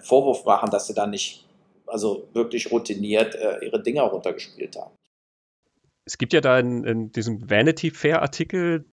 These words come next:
Speaker 2: also wo du mal gesagt hattest, du, äh, nimmst dich zurück aus der Filmbranche. Mittlerweile bist du ja auch zum Glück wieder zurück. Ähm, aber damals zu deinem Abschied kam dieser Vanity Fair Artikel, wo es hieß, dass am,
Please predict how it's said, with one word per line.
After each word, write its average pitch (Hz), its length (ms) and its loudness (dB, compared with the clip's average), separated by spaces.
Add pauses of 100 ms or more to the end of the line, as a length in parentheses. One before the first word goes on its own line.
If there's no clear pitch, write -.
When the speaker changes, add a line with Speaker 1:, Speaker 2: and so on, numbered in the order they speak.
Speaker 2:
also 107 380 -6
wo 117 160 -6
du 113 100 0
mal 110 180 4
gesagt 113 320 2
hattest, 117 260 0
du, 110 280 2
äh, 104 300 0
nimmst 110 280 -6
dich 139 100 -4
zurück 151 300 -4
aus 139 120 -2
der 135 120 0
Filmbranche. 143 720 0
Mittlerweile 117 480 2
bist - 300 -4
du 123 40 0
ja 113 240 4 (160)
auch 110 220 -2 (100)
zum 110 160 -4
Glück 117 160 -4
wieder 110 220 0
zurück. 127 400 0 (460)
Ähm, 127 340 4
aber 120 180 2
damals 131 400 4
zu 135 80 0
deinem 113 160 4
Abschied 127 400 2
kam 120 160 4
dieser 117 240 2
Vanity 120 320 2
Fair 120 220 4
Artikel, 123 600 0
wo 113 120 0
es 110 100 -4
hieß, 139 260 -4
dass 123 200 2
am, 120 220 -2